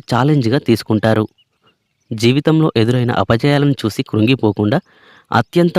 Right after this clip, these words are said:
ఉపాయంతో లక్ష్య సాధన దిశగా అడుగులు వేసి అనేక విజయాలను వీరు సొంతం చేసుకుంటారు. అలాగే ఈ తులారాశిలో జన్మించిన వారు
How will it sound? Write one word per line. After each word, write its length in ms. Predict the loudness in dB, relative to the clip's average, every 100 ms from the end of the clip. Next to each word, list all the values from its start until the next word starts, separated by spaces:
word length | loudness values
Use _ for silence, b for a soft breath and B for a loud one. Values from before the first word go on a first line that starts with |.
| 2
ఉపాయంతో 480 | 2 2 2 0 0 -2 b b -2
లక్ష్య 280 | 0 2 -2
సాధన 320 | 0 0 2
దిశగా 340 | 0 0 -2 0
అడుగులు 360 | 0 2 2 2
వేసి 240 | 0 -2 -6 b b b -2
అనేక 340 | 2 4 4
విజయాలను 520 | 2 2 2 2 0 2
వీరు 180 | 0 0 -4
సొంతం 300 | -4 -2 -4 -2
చేసుకుంటారు. 540 | -6 -6 -2 0 0 -2 _ _ _ _ _ -4
అలాగే 340 | 0 0 0 -2 -2
ఈ 60 | -2
తులారాశిలో 520 | 0 0 0 -2 -4 -4
జన్మించిన 440 | -2 -4 -4 -6 -4
వారు 220 | -2 -2